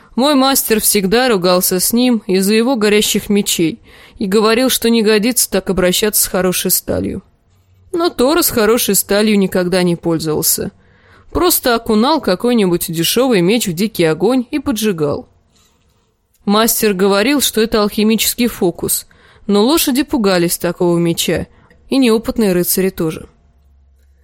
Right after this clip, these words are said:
Арья наморщилась, стараясь вспомнить, говорил ли что-нибудь отец о Торосе. «Он ведь не очень благочестив, верно?» «Верно. Мастер Мот говорил, что Торос может перепить даже короля Роберта.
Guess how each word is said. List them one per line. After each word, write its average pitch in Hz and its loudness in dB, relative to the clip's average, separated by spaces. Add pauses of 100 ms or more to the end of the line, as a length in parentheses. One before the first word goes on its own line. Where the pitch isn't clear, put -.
(380)
Арья 247 2
наморщилась, 190 0 (240)
стараясь 277 -2
вспомнить, 180 -2 (300)
говорил 196 2
ли 240 2 (200)
что-нибудь 247 0
отец 214 -2
о 202 -2
Торосе. 185 -4 (920)
«Он 247 2
ведь 240 2
не 311 2
очень 220 0
благочестив, 180 -2
верно?» 220 0 (540)
«Верно. 226 2 (580)
Мастер 240 0
Мот 226 2
говорил, 196 2
что - -2
Торос 254 0
может 220 0
перепить 220 0
даже 208 0
короля 185 0
Роберта. 170 -2